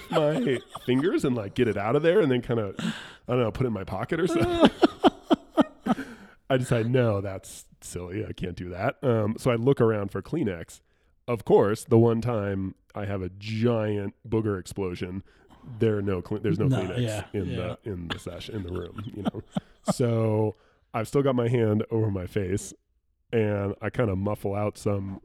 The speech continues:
Speaker 1: "Ooh, excuse me." <laughs> And I awkwardly shuffle out of my, um, my therapy room and find a box of Kleenex.
Speaker 2: You just had to leave the room and handle it.
Speaker 1: And I come back in. <laughs> And I think I said something like,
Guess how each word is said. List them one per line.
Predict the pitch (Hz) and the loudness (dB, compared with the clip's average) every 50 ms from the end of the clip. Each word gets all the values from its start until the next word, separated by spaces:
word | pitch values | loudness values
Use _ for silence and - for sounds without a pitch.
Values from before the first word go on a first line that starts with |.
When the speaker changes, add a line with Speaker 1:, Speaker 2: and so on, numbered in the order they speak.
| - - - | -12 -6 -4
Speaker 1:
"Ooh, | 110 107 104 | -4 -2 -4
excuse | 101 - - - - 110 104 104 | -6 -8 -10 -6 -4 -4 -2 -2
me." | 101 92 90 - - - - - | -4 -6 -6 -10 -12 -2 6 8
<laughs> | 220 247 - - - - - - - - - - - - - - 294 - - - - - - - - - - 208 202 180 190 160 160 151 143 123 - _ _ | 10 10 10 8 2 -6 -10 -14 -14 -10 -8 -8 -8 -8 -8 -10 -10 -10 -10 -16 -20 -20 -20 -20 -14 -12 -10 -8 -6 -6 -4 -4 -4 -2 -4 -4 -6 _ _
And | - 110 107 | 0 2 2
I | 104 104 104 104 101 98 101 - - _ _ _ | 2 2 0 -2 -2 -4 -4 -6 -10 _ _ _
awkwardly | - 120 113 120 - 123 113 107 104 110 104 | -2 0 0 0 2 2 0 2 0 0 -2
shuffle | 95 - - 117 107 - - 104 | -2 -2 -2 -2 -2 -2 -2 -4
out | 101 98 98 95 | -4 -4 -4 -4
of | 95 92 92 92 95 - - | -4 -6 -8 -10 -12 -10 -8
my, | 107 95 92 90 90 90 87 87 - | -8 -6 -6 -8 -8 -10 -10 -10 -10
um, | 98 95 90 87 87 87 90 90 90 - - _ _ | -10 -10 -10 -10 -10 -10 -12 -12 -14 -16 -20 _ _
my | 101 95 90 90 | -8 -8 -8 -8
therapy | - 98 101 101 - - | -8 -6 -6 -6 -6 -8
room | 87 90 90 87 87 90 | -8 -8 -8 -8 -8 -8
and | 87 85 90 90 | -10 -10 -12 -12
find | - - 90 90 87 | -12 -12 -12 -12 -10
a | 82 | -10
box | 85 85 85 - | -12 -14 -14 -18
of | - - | -18 -16
Kleenex. | - 87 175 | -6 2 2
Speaker 2:
You | 170 | 4
just | 147 135 139 127 | 4 4 2 0
had | 131 123 | 0 -2
to | 123 120 | -2 -4
leave | 120 120 117 113 | -6 -6 -6 -6
the | 117 | -8
room | 117 117 113 113 113 110 - - _ _ _ - | -8 -6 -6 -4 -6 -6 -8 -10 _ _ _ -6
and | 139 113 101 | -6 -4 -4
handle | 110 107 104 107 - - | -4 -6 -8 -10 -10 -12
it. | - - - - - - - - - - - - - - _ _ _ _ _ _ | -14 -14 -18 -20 -20 -20 -20 -20 -20 -20 -20 -20 -20 -20 _ _ _ _ _ _
Speaker 1:
And | - 139 123 120 | 2 2 4 4
I | 113 113 | 2 0
come | 113 - - 135 147 | 0 0 -2 0 0
back | 156 - 117 - - | 0 -2 -2 -2 -2
in. | - - | -2 0
<laughs> | - - - - - - - - - - - - - _ _ - - - - - - - - - - - - _ - _ _ - _ _ - - - - 165 - | -2 -2 -6 -8 -8 -10 -12 -14 -14 -12 -12 -12 -12 _ _ -6 -6 -6 -10 -20 -20 -20 -20 -20 -20 -20 -20 _ -20 _ _ -20 _ _ -20 -20 -14 -14 -10 -2
And | 135 131 | 2 4
I | 139 | 4
think | 143 175 175 208 | 6 6 4 4
I | 170 | 4
said | - 131 127 120 | 4 4 4 4
something | 135 123 123 117 110 | 4 4 4 2 0
like, | 107 101 98 92 | -2 -6 -10 -12